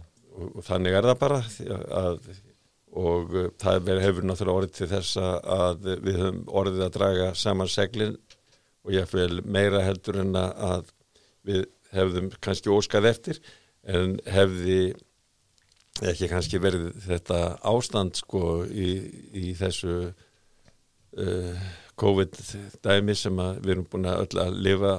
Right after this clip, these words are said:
með núna, að þá, þá hefði kannski verið einfaldara að hasla sér völl eða bara hreint og ba-, beint að taka bara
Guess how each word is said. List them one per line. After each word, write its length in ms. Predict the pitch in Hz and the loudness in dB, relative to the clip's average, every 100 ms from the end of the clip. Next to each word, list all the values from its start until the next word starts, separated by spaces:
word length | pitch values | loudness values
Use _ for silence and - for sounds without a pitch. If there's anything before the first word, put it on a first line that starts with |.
| - - - | -2 -14 -12
með 360 | 95 95 107 107 | -2 0 0 0
núna, 380 | 104 95 98 110 | -2 0 0 0
að 160 | 90 - | -2 -2
þá, 160 | 98 90 90 90 - _ _ _ _ - | 2 2 0 -4 -10 _ _ _ _ -6
þá 60 | 85 | 0
hefði 220 | 90 87 | 2 2
kannski 300 | 92 87 95 | 0 0 0
verið 360 | 90 90 90 87 - | 2 0 0 -4 -4
einfaldara 680 | 104 113 113 101 - 92 87 90 | 0 0 2 0 2 0 0 -2
að 300 | - 98 90 | 0 2 2
hasla 340 | 92 104 - 98 | 2 0 2 0
sér 380 | - 98 92 87 - - - - - - | 2 2 2 0 -12 -20 -20 -20 -20 -10
völl 220 | 101 120 127 | 2 2 2
eða 260 | 98 90 85 | 2 4 4
bara 280 | 98 87 85 | 2 2 2
hreint 240 | 92 87 | 0 0
og 120 | 90 - | -4 -4
ba-, 240 | - 98 101 - | 0 0 0 0
beint 300 | 104 101 - | 2 2 0
að 120 | 85 | 2
taka 320 | 101 92 92 | 2 2 0
bara 300 | 82 95 90 | 2 2 2